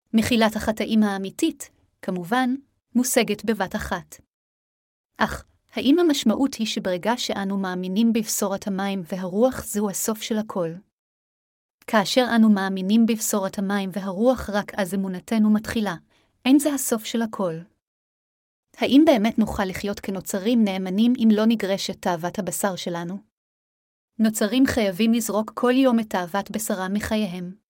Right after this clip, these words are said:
כיצד אנו יכולים לגרש תאוות בשר שכאלה ולחיות במקום זה חיים נאמנים לפני אלוהים?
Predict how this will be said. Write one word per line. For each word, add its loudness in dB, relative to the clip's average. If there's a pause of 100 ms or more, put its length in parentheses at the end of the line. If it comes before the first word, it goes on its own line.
(880)
כיצד 4 (120)
אנו 4
יכולים -2
לגרש -2
תאוות -4
בשר -2
שכאלה -4 (200)
ולחיות -2
במקום -2
זה -4
חיים -2
נאמנים -4
לפני -2
אלוהים? -4